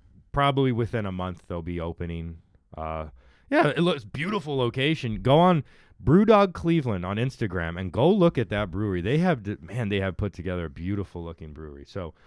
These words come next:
yeah, uh, it's gonna be full service as well for food. As, um,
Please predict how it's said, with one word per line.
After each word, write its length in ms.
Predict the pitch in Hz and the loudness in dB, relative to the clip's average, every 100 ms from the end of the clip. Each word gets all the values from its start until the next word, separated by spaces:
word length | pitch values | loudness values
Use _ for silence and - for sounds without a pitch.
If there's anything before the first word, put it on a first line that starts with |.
| - - _ | -20 -20 _
yeah, 200 | 240 160 - _ _ - | -2 -2 -8 _ _ -2
uh, 320 | 139 139 110 | 2 2 2
it's 140 | 123 - | -4 -4
gonna 160 | 147 | -2
be 160 | 131 120 | -2 -2
full 240 | - 131 | 0 -2
service 440 | - 110 98 95 92 | 0 -4 -4 -6 -10
as 140 | 82 | -6
well 300 | 90 87 82 - | -4 -4 -8 -18
for 160 | - 87 | -12 -10
food. 320 | - 92 87 80 | -6 -6 -6 -8
As, 180 | 80 - | -12 -12
um, 340 | 82 76 78 | -12 -12 -14